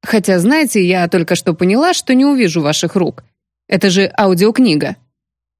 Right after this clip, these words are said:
Как бы я хотела на вас посмотреть. Ну, не на всех, конечно. Я ведь не знаю, где вы сейчас и при каких обстоятельствах слушаете эту книгу.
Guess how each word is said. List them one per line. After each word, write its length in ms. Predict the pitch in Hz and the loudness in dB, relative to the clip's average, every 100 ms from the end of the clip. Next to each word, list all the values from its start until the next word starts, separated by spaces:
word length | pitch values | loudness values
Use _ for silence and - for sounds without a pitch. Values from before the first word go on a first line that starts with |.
| _ _ _ | _ _ _
Как 220 | - 339 240 | 0 0 4
бы 100 | 262 | 4
я 220 | 220 185 | 2 2
хотела 480 | 175 160 262 311 277 | 0 0 0 2 2
на 180 | 202 | 2
вас 180 | 175 196 | 2 0
посмотреть. 720 | - 175 185 160 151 - - _ _ _ _ _ _ _ | -4 -2 0 0 -2 -4 -16 _ _ _ _ _ _ _
Ну, 280 | 220 196 170 | 0 2 2
не 140 | 170 | 2
на 100 | 196 | 0
всех, 240 | 220 - 311 | 0 -4 -2
конечно. 480 | 220 151 120 - - _ _ _ _ _ | 0 0 -2 -6 -10 _ _ _ _ _
Я 100 | 262 | 0
ведь 120 | 277 | 4
не 100 | 294 | 4
знаю, 320 | 269 339 320 | 4 4 2
где 300 | 196 170 277 | 0 2 2
вы 80 | 240 | 2
сейчас 580 | 214 190 - 226 175 - | 0 -2 0 0 0 0
и 200 | 175 160 | 0 0
при 180 | 156 170 | 0 0
каких 460 | 175 170 208 165 | 0 0 -2 0
обстоятельствах 1040 | 170 - - 175 214 247 233 214 190 185 170 | -4 -2 0 2 2 2 0 -2 -2 -2 -2
слушаете 880 | - 175 214 - 190 175 175 160 156 | -4 0 0 2 0 0 0 -2 -2
эту 240 | 156 170 | -4 -4
книгу. 380 | 160 170 143 - | -2 -2 -2 -8